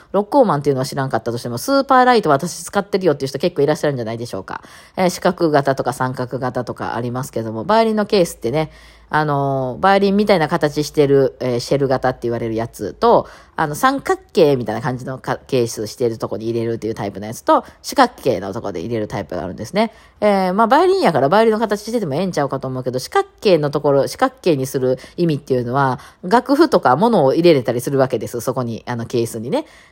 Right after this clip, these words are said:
えー、なので、その、他にカバンを持ったりしなくても、そのケースのとこに一緒になんか、あの、譜面とか、あの、鉛筆とか全部入れれたりするのが、まあ、四角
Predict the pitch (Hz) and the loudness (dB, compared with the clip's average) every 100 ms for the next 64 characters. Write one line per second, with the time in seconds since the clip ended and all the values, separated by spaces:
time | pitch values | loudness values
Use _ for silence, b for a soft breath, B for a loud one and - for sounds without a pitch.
0 | - 196 165 139 87 185 190 147 135 - | -4 0 2 0 0 0 2 2 0 0
1 | 147 127 123 - 50 - 190 214 131 - | -2 -4 -6 -14 -16 -6 0 0 0 -6
2 | 131 135 - 170 147 143 143 143 143 131 | -14 -12 -4 0 2 2 0 0 0 -2
3 | 147 143 - 120 156 123 b b _ 160 | -2 -4 -4 -2 -2 -2 b b _ -4
4 | 143 131 196 160 160 143 143 143 247 220 | -2 0 4 4 2 -4 -4 -2 0 0
5 | - - 170 214 139 135 110 98 - 120 | -2 -2 0 0 -2 -4 -4 -6 -8 -8
6 | 113 110 98 - 135 131 123 117 110 139 | -6 -6 -8 -10 -10 -6 -4 -4 -4 0
7 | - 214 B B - 127 113 - 127 131 | 0 0 B B -6 -4 -4 -4 -2 -2
8 | 117 - 175 196 165 151 175 208 208 247 | -4 -2 0 2 2 4 6 4 4 4
9 | 262 269 359 302 180 151 139 - 139 | 4 4 4 4 4 2 0 -2 -4